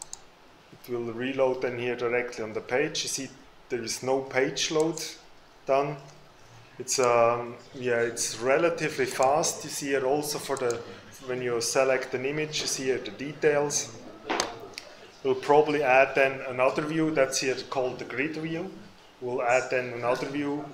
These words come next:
which is showing the images on a list. If, if you have a lot of data and you need to browse through it or directly see more attributes,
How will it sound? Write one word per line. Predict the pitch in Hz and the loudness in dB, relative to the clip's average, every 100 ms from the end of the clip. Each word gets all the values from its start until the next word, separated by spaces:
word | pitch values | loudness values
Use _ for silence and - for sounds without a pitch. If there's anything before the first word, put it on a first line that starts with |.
| - - - | -18 -20 -12
which | 120 - | -6 -2
is | 117 - | 0 0
showing | - 127 127 120 | 4 2 2 -4
the | 127 | -4
images | 127 123 120 113 | -4 -4 -6 -6
on | 110 | -6
a | 107 | -4
list. | 127 147 - - | -2 0 -2 -4
If, | 110 - - - - - | -10 -12 -14 -16 -16 -18
if | 123 - | -18 -12
you | 110 | -8
have | 110 110 - | -6 -6 -10
a | 107 | -2
lot | 120 135 | 0 0
of | 131 - - - | -2 -4 -6 0
data | 131 131 139 123 | 0 2 0 0
and | 117 | -2
you | 117 | -8
need | 120 123 | -10 -10
to | 123 | -14
browse | 113 117 117 123 | -2 0 2 0
through | - 135 | -4 -4
it | 123 120 | -4 -4
or | 113 110 104 104 - - | -4 -4 -6 -10 -18 -10
directly | 127 113 120 120 127 | -6 -2 -2 -4 -8
see | 110 135 120 | -6 -6 -8
more | 120 120 120 120 | -2 0 0 0
attributes, | 131 - 135 139 131 131 - | -4 -6 -6 -4 -4 -6 -10